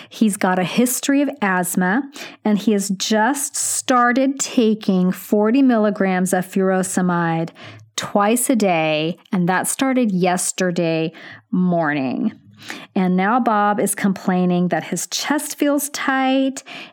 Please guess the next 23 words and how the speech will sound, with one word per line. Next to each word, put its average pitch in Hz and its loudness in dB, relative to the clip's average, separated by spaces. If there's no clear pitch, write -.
and 180 2
you 175 0
get 202 0
out 277 -2
your 311 0
stethoscope 233 0
and 185 2
you 180 2
listen 247 2
to 247 2
Bob's 202 0
lungs 175 0
and 190 2
you 214 2
hear 196 0
some 180 -2
expiratory 170 -2
wheezing 175 0
happening. 110 -4
His 196 -2
oxygen 208 0
saturation 208 0
level 285 0